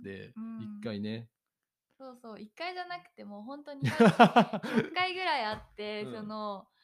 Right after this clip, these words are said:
Speaker 2: 後でやるとか、もう「分かった」とかも言ってくれるから、
Speaker 1: うん。
Speaker 2: あんまりその催促せんと待っとこうと思って、ね、私がたまに片付けることもあったけど、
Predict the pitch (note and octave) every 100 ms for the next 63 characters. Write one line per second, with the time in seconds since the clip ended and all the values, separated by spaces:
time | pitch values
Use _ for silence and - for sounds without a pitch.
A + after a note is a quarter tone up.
0 | _ _ A#3+ B3 G4 D4 A3+ G#3+ A3+ G3+
1 | G3 G#3+ G3+ F#3 - _ G#3 A#3 A4 A4
2 | - A3+ G3+ G3+ F#3 F#3 G3+ - G3+ G#3
3 | G3+ G3+ F#3+ F#3 G#3 G3 A#3 G#3+ - _
4 | C#4+ E4 E4+ E4+ E4+ D#4+ D4+ D4+ E4+ C4+
5 | G#3 G3+ A3 G3 F#3+ F#3+ F#3 G#3 A3 A3+
6 | A3+ F#3 E3 E3 _ - G3 F3+ E3+ _
7 | _ _ B3+ A3 G#3+ A#3+ A#3+ C#4 C#4 C#4
8 | C4+ C4 B3+ B3 B3+ B3 B3 B3 G3+ F#3+
9 | F#3 F#3 - G3 G#3+ D4+ D4+ G3+